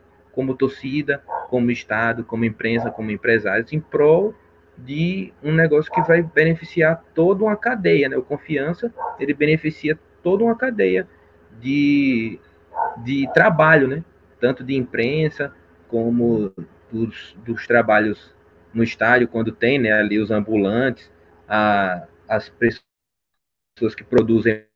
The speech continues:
materiais, as lojas do clube, precisa de união. Iago falar isso na rádio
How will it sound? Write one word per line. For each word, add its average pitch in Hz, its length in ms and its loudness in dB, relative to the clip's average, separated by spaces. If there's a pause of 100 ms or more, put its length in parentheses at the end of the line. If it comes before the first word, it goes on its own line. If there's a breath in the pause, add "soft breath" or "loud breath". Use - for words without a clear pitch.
materiais, 113 800 2
as 104 120 0
lojas 110 380 4
do 98 120 -12
clube, 120 320 -6 (640)
precisa 190 460 2
de 175 80 2
união. 135 400 2 (220)
Iago 131 440 4
falar 139 340 0
isso 120 200 -4
na 135 140 -2
rádio 139 420 -2